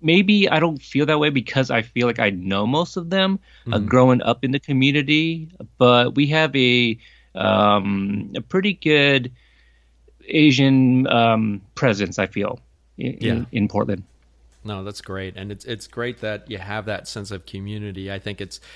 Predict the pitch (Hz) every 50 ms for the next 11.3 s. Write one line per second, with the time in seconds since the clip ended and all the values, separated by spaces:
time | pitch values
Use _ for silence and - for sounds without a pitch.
0 | - - - _ - - 135 - - - 208 - - 170 143 120 113 - 123 120
1 | 113 - 101 101 101 95 95 95 104 104 101 95 - 101 98 98 92 101 98 101
2 | 98 95 98 101 98 98 98 92 104 107 107 104 101 95 - - 107 104 101 98
3 | 98 98 - - 107 101 101 101 101 98 101 104 101 - 98 95 92 87 - -
4 | - - - - - - 98 98 98 98 92 92 92 90 87 90 90 101 98 -
5 | - - 92 95 98 101 98 98 - - _ - - - - 110 107 107 101 101
6 | 98 98 101 104 104 104 101 98 98 95 - 98 95 95 98 95 101 98 98 98
7 | 95 - _ - 101 - _ - - - - _ _ - 107 110 110 - - 254
8 | 277 220 180 156 139 - - 123 123 - - - - - _ _ _ _ - 139
9 | 147 175 190 180 151 139 - 170 175 160 - 147 139 135 - - 131 123 120 117
10 | 113 104 98 110 110 113 113 113 113 123 139 170 185 175 160 143 139 127 117 117
11 | 135 123 117 117 117